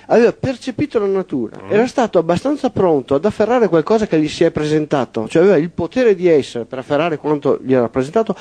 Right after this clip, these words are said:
Speaker 1: ha avuto il potere di afferrare quell'intuizione,
Speaker 2: Mm.
Speaker 1: di trasportarla nella vita di tutti i giorni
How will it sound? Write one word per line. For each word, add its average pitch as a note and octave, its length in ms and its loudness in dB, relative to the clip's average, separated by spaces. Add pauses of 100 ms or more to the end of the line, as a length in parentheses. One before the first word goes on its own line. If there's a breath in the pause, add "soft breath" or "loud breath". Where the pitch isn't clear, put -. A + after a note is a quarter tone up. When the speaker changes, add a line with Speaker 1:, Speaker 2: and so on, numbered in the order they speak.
(240 loud breath)
Speaker 1:
ha - 100 -2
avuto D#4 260 4
il A#3+ 120 0
potere G3+ 520 0
di C#3+ 100 -6
afferrare G3+ 540 -2
quell'intuizione, G#3 840 2
Speaker 2:
Mm. B2+ 60 -12 (240 loud breath)
Speaker 1:
di F#3+ 180 -6
trasportarla A3+ 680 0
nella G3 180 2
vita G3 220 -2
di E3 100 2
tutti E3 220 -6
i D3+ 60 -4
giorni C#4+ 400 2